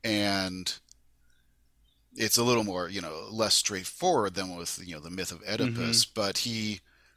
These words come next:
Speaker 1: he's ignorant. He's not, I don't, I don't see him as, you know, culturally speaking,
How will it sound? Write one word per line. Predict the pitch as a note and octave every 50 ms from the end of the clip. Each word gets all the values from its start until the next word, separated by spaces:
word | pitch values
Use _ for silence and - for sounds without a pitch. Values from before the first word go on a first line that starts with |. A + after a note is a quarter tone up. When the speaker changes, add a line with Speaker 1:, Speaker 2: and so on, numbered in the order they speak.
| _ _ _
Speaker 1:
he's | - - B2+ A#2 - D#3+
ignorant. | E3+ E3 E3 D#3+ D#3 D3+ C#3+ C#3 C3+ C3+ - - - - - -
He's | - - D3 D#3+ D#3+
not, | G#3+ A#3+ A3+ F#3+ B2+ A#2 - -
I | C3 D3
don't, | C#3 C#3+ D3+ C3+
I | D3+ E3+
don't | E3+ D3
see | - - D#3 D#3
him | C#3+ B2 A#2
as, | G#2+ G2+ F#2 - - - A2+
you | A2 G2+
know, | E2+ - -
culturally | - - C#3 C3 A#2+ - - A#2 G#2+ G2 F#2+ F#2
speaking, | - - - - A#2 A2+ G#2 - A2 G2+ F#2 F2 E2+ E2 D#2+ D#2+ D#2 - -